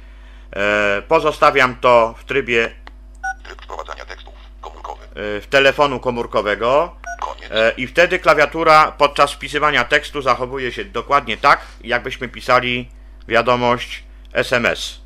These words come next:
Speaker 1: Czyli to jest przycisk numer trzy, e, gwiazdka i dociśnięte trójka do opcji.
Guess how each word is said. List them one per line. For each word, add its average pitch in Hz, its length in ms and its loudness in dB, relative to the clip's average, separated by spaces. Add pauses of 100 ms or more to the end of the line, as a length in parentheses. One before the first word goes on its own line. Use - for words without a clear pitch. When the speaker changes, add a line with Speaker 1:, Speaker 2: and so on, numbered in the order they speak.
(1300)
Speaker 1:
Czyli 208 240 2
to 143 140 6
jest 147 220 6
przycisk 139 440 -4
numer 113 260 0
trzy, 127 680 4 (460)
e, 113 440 2
gwiazdka 156 800 4
i 139 440 -8
dociśnięte 135 600 -4 (180)
trójka 117 380 -6
do 85 140 -2
opcji. - 300 -14